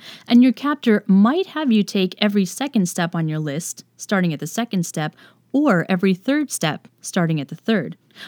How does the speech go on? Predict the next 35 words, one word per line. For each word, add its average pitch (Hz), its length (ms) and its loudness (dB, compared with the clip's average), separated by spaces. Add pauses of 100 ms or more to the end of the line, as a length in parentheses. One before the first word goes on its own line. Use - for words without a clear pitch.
or 277 100 2
some 285 240 0
other 240 240 4
skip - 320 0
counting 160 300 -2
sequence. - 680 -6 (540)
Is 226 180 4
there 294 220 0
a 269 40 0
list 247 240 0
of 208 120 0
steps 208 340 -2
that 185 160 -2
will 175 80 0
keep 170 220 -2
you 170 120 0
alive, 156 540 -4 (140)
no 233 120 6
matter 226 280 4
what 247 240 0
sequence 180 480 -4
your 180 80 -2
captor 185 340 -4
chooses? - 640 -4 (1300)
In 254 140 8
this 339 220 4
brain 254 340 4
teaser 160 340 0
devised 185 460 0
by 190 140 0
the 185 80 2
mathematics 214 640 2
popularizer 151 800 -2
James 170 380 0
Grime, 165 480 -2